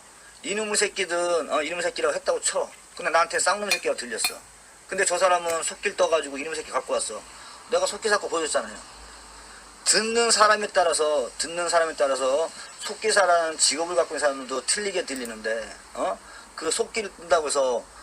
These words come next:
돈만 나가는 거 아니야? 그럼 내가, "야, 이 새끼야, 야, 야, 인마, 싹바가지라고 했-,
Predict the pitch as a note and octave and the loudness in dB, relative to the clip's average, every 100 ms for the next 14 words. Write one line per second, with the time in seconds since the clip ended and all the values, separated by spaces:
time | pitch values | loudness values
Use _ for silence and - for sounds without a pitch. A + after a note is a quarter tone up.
0 | - - - - - - F#3+ F#3 E3+ D3+ | -20 -20 -20 -20 -12 -6 2 4 4 2
1 | D#3+ G3 A#3 A#3+ C#4+ - - - - - | 0 0 -4 -4 -10 -14 -20 -20 -20 -20
2 | - - - - - G3 F#3+ F#3 F3 C#3 | -20 -20 -20 -14 -6 0 4 6 6 2
3 | - - D#3+ F3+ G#3+ G3 G3+ F3+ - - | -8 2 2 4 2 2 2 2 0 -2
4 | D3+ F3+ D#3+ F3 G3 F3 - - G3+ - | 4 4 6 4 6 4 2 2 2 4
5 | G#3 G#3 G3 F#3 D#3+ - C3+ | 4 4 6 4 4 -4 -6